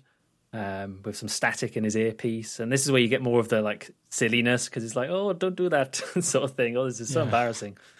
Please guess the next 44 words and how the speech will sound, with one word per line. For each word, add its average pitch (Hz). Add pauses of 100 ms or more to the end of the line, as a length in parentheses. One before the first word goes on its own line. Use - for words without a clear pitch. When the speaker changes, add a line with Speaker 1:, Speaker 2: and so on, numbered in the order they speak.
(200)
Speaker 1:
Uh, 104
anyway, 120 (180)
it, -
Stamper's 135
asked 113
Kaufman 110
to 104 (300)
force 110
Bond 107
to 110
unlock 104
the 101
car, 101
'cause -
clearly 107 (480)
he 113
knows 104
how 110
to 110
do 104
it. - (580)
Uh, 110 (180)
and 110
he'll 123
torture 127
Bond 104
and, 107 (140)
until 113
he 127
does, 139 (100)
which -
he's 113
also 123 (460)
apparently 156
very 180
good 233
at, 240
and 156
he 165
does 156
it 156
as 156
a 139
hobby, 110